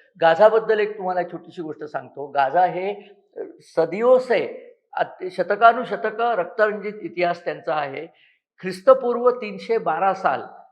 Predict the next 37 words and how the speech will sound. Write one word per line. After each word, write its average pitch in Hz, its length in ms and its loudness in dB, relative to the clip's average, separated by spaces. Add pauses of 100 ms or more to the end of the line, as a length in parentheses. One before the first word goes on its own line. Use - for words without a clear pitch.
(140)
त्यावेळेला 208 420 6
गाझामध्ये 196 540 2
जी 185 180 -8
लढाई 175 260 -4
झाली 160 240 -4
होती, 165 300 -8
अलेक्झांडरच्या 190 840 -2
दोन 180 220 -6
सेनापतींमध्ये 180 800 -6
ती 170 180 -10
लढाई 143 260 -8
होती. 160 420 -12 (240)
सेल्युकस 208 460 -2
निकेटर 165 480 -4 (280)
हा 175 100 8
त्या 185 160 2
लढाईमध्ये 165 500 -4
भारतातनं 208 640 -2
पाचशे 214 380 -2
हत्ती 180 320 -2
घेऊन 190 220 -2
गेला 143 180 -6
होता 123 260 -10 (300)
आणि 170 100 -8
त्या 170 120 0
हत्तींच्या 233 480 0
बळावर 185 340 4
त्यांनी 170 240 -4
ही 165 140 -8
लढाई 143 220 -2
जिंकलेली 123 420 -16
होती. - 300 -20 (280)
तेव्हापासनं 247 600 6
गाझामध्ये 196 460 2
लढाया 143 300 -2
चालू 151 320 -2
आहेत 185 100 -2